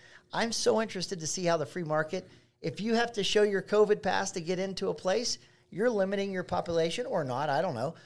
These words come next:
We'll see if the Bayou, uh, does well with that covid, uh, you know, passport that you need to get into their buil-,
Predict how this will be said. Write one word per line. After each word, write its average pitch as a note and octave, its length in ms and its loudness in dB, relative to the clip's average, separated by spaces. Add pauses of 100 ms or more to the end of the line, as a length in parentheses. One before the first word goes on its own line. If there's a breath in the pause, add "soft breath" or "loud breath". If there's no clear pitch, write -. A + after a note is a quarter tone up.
(160 loud breath)
We'll G3+ 160 4
see A#3 200 -2
if G3+ 100 4
the F3 80 -4
Bayou, F3+ 540 2 (140)
uh, D3+ 120 2
does C#3+ 260 2
well D#3+ 340 4
with E3+ 180 -4
that D#3+ 300 0
covid, D#3+ 480 -2
uh, C3 200 -4 (300)
you C#3+ 120 -6
know, A#2+ 180 -6 (200)
passport D#3+ 640 0 (340 soft breath)
that D3 100 -6
you D3+ 140 -6
need D#3 200 -2
to C#3+ 60 -8
get D3+ 140 -2
into D#3+ 200 -2
their D#3+ 200 4
buil-, D#3+ 260 2